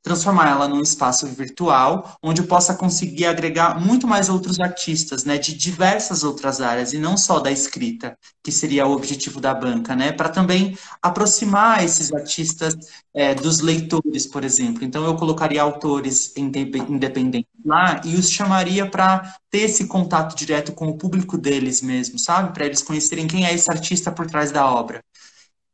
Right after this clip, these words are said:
E aí essa ideia continua me alimentando, transformei no Espaço Palco, onde existe esse mesmo princípio, esse principal objetivo, que é também gerar visibilidade pra que outros artistas agora de diversas áreas pudessem apresentar os seus trabalhos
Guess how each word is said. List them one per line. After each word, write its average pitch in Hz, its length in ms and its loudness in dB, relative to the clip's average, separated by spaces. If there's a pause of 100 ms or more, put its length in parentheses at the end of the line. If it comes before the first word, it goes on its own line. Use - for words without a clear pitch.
(220)
E 180 80 4
aí 180 100 6
essa 202 260 2
ideia 196 280 4
continua 196 320 2
me 180 100 0
alimentando, 196 540 0
transformei 190 600 0
no 160 100 0
Espaço 160 520 2
Palco, 190 320 2
onde 196 220 2
existe 190 400 2
esse 190 180 2
mesmo 190 400 2
princípio, 147 720 -2 (260)
esse 160 220 -2
principal 185 420 2
objetivo, 185 600 0
que 165 140 -2
é 165 80 2
também 185 440 2
gerar 170 220 2
visibilidade 143 640 -2
pra 160 140 -4
que - 180 -12
outros 190 440 0
artistas 160 560 -4
agora 139 260 0
de 135 100 -10
diversas 151 600 -4
áreas 147 260 0
pudessem 151 420 -2
apresentar 151 460 -4
os 143 100 -2
seus 143 140 -8
trabalhos 143 580 2